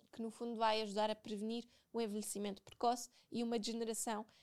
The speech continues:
ah, mais rápida, mas também a nível de doenças cardiovasculares também tem, também tem sido muito interessante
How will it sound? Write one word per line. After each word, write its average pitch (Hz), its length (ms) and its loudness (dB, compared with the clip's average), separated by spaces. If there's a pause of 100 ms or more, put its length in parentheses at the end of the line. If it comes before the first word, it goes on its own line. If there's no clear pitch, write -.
(160)
ah, 214 200 8
mais 247 280 2
rápida, 190 360 0
mas 285 160 -4
também 277 400 -2
a 262 40 -2
nível 233 300 0
de 220 180 -2
doenças 214 380 -2
cardiovasculares 202 800 -2
também 202 280 -4
tem, 196 520 -4 (100)
também 208 260 -2
tem 196 180 -2
sido 202 240 -4
muito 208 240 -4
interessante 214 560 -2